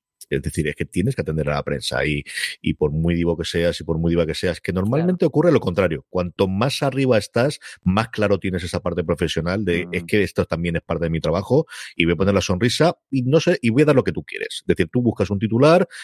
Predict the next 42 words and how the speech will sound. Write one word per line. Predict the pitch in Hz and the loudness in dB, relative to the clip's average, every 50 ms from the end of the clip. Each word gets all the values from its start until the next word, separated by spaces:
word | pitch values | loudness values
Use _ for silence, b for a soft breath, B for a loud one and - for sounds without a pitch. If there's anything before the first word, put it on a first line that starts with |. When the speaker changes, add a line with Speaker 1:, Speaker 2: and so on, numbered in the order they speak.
| B B | B B
Speaker 1:
yo | - 98 95 | 0 2 2
tengo | - 104 98 98 | 2 0 -2 -2
una | 95 92 | -2 -2
serie | - - 95 95 92 | -2 -2 -2 0 0
de | 92 | 0
directrices | 92 90 87 - - 110 98 - 110 | 0 0 -2 -2 -2 -4 -4 -4 -4
que | - - | -4 -2
a | 80 | -2
mí | 90 95 | 0 0
me | 92 90 | -2 -2
han | 90 | -2
marcado, | 87 87 - - 104 104 90 76 - _ _ | -2 -4 -2 -2 0 0 0 -2 -4 _ _
porque | 85 85 - - 76 | -4 -2 -2 -4 -4
me | 73 76 | -2 -2
lo | 82 | -2
han | 85 87 | -2 -2
marcado | 85 80 80 - 87 82 | -2 -4 -2 -2 -2 0
desde | 85 82 82 | 0 0 0
arriba, | 78 98 101 95 78 B B B B B _ | 0 0 0 0 -2 B B B B B _
que | - - 82 | -6 -4 -2
tengo | - 92 85 92 | -2 0 2 2
que | 92 85 | 2 2
transmitir, | - 101 98 104 104 - 139 165 202 - - | 2 0 0 0 0 2 2 2 2 2 0
y | 104 | -2
dentro | 95 110 117 117 131 131 | 0 0 0 0 2 2
de | 147 | 2
eso, | 147 - - 190 180 - | 2 2 0 -2 -2 -4
pues | - - - | -10 -18 -12
tiene | - - - - | -6 -4 -4 -2
días | - 73 73 | -2 -2 -2
mejores, | 73 80 80 - - 131 117 | -2 -4 -4 -2 -2 -2 -2
tiene | - 82 78 80 | -2 -2 -2 0
días | 78 82 76 - | 0 -2 -2 -2
peores, | - 92 104 117 127 147 165 160 - - | -2 0 2 4 4 4 2 2 -2 -8
de | _ - 76 | _ -14 -10
vez | 73 80 85 - | -8 -8 -6 -4
en | 95 90 82 | -6 -6 -2
cuando | - 95 92 87 92 | -2 -2 -2 0 0
hay | 87 | 0
alguna, | 87 87 90 90 | 0 0 0 0
una | 87 87 92 90 90 90 | 0 0 -2 -2 -2 -2
pregunta | 80 87 85 92 90 - 92 87 | -2 -2 -2 -2 0 0 0 0